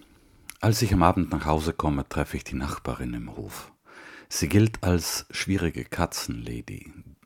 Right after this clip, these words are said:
Sie ist mit mehreren Leuten im Haus zerstritten. Wir beide haben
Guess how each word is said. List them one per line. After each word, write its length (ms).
Sie 200
ist 320
mit 380
mehreren 560
Leuten 340
im 200
Haus 260
zerstritten. 600
Wir 240
beide 400
haben 360